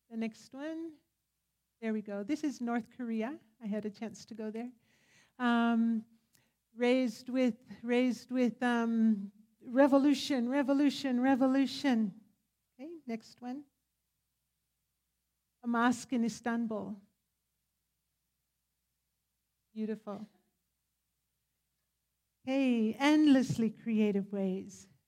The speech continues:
Think of the ways we clothe ourselves. That's why I had to dress this way today.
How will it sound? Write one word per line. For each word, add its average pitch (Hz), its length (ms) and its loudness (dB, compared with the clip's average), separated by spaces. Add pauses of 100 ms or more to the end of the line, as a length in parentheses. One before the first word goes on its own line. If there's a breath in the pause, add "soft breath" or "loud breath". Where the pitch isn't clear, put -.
(340)
Think 302 180 -2
of 320 80 2
the 294 100 0
ways 277 420 2
we 262 140 0
clothe 269 520 -2
ourselves. 190 880 -6 (1500)
That's - 120 -20
why 220 100 -2
I 214 40 4
had 208 200 0
to 220 60 -8
dress 208 280 -6
this 240 220 -8
way 226 140 -2
today. 226 500 -4